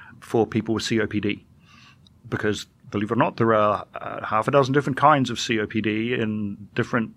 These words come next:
characteristics of it that actually affect different parts of the lungs in different ways. It's really hard for a clinician to actually be able to discriminate it. But we're finding,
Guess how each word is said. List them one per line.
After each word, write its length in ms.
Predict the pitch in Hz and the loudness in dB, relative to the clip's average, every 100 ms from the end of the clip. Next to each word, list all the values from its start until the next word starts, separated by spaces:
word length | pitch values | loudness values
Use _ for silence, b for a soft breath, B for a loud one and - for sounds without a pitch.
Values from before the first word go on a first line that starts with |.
| _ - | _ -4
characteristics 680 | 123 113 123 117 - 120 117 | 0 0 0 -2 0 -2 -2
of 120 | 107 | -2
it 160 | 107 | -2
that 160 | - 120 | -4 -2
actually 560 | 131 - 156 131 123 127 B B B B | -2 -2 0 2 0 -8 B B B B
affect 320 | 120 135 120 | 0 2 2
different 280 | 120 117 113 | 0 -2 0
parts 220 | 110 104 | 0 0
of 40 | - | -2
the 80 | |
lungs 300 | 110 107 98 | -2 -2 -4
in 80 | 110 | -4
different 280 | 104 98 - | -4 -6 -4
ways. 420 | 110 107 101 - - B B B B _ - | -2 -2 -4 -10 -18 B B B B _ -10
It's 200 | 104 123 | -8 -2
really 380 | 123 139 139 | 0 2 0
hard 400 | 120 131 139 131 | 0 4 4 4
for 200 | - 123 | 2 2
a 60 | 110 | 2
clinician 540 | - 113 117 - 113 104 | 0 -2 -2 0 0 2
to 140 | 113 | 0
actually 240 | 110 - | -2 -4
be 120 | 107 110 | 0 2
able 240 | 110 101 | 2 0
to 100 | 107 | -4
discriminate 640 | 101 - 131 143 131 104 | -4 -4 -2 0 0 0
it. 140 | 104 - - B B B B - | -4 -6 -14 B B B B -4
But 160 | 113 | -2
we're 100 | 123 | 0
finding, 720 | 120 139 185 202 123 107 117 | -2 2 4 4 2 0 -6